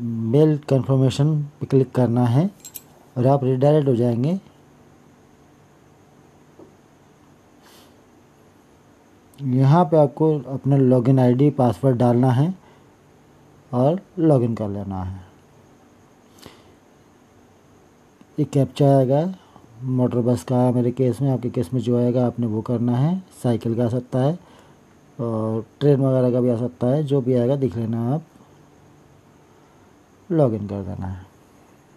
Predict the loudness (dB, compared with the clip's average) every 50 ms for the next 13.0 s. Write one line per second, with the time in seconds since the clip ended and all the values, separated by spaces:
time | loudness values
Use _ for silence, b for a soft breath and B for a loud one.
0 | _ _ _ _ _ _ _ _ _ _ _ -20 _ B B B B B B B
1 | B B B -4 0 0 2 2 4 4 2 2 2 2 0 -2 -4 B B B
2 | B B B 0 2 4 4 6 4 4 4 4 4 4 4 2 0 0 -2 0
3 | 0 -2 -4 -4 -4 -4 -2 0 0 0 2 2 2 2 2 0 -2 -2 -2 -2
4 | -2 0 0 0 2 0 0 0 0 -2 -2 -2 0 0 0 2 2 0 0 -2
5 | -2 -4 -2 -4 -8 -10 -6 -4 -4 -2 -2 -2 -2 -2 0 0 0 -2 -2 -2
6 | 0 0 0 -2 -2 -2 -4 -2 -2 -2 -2 -2 -4 -6 _ _ _ b b b
7 | b b b b b b b b _ -4 0 0 0 2 0 0 -2 -2 -2 -2
8 | -2 -2 -2 -2 -2 0 2 2 0 0 -4 -8 -8 -6 -6 -4 -2 -2 -2 -2
9 | -4 B B B B B B B B _ 0 2 2 2 0 -2 -2 -2 0 2
10 | 0 2 2 2 2 4 2 2 2 0 0 -2 -2 -4 -2 -2 -2 -2 -2 -2
11 | 0 2 2 2 0 -2 -6 -8 -4 -4 -4 -4 -4 -4 -4 -2 0 2 2 2
12 | 2 0 0 -2 -2 -2 -2 -2 -2 0 0 0 -2 -4 -2 -2 -2 0 0 -2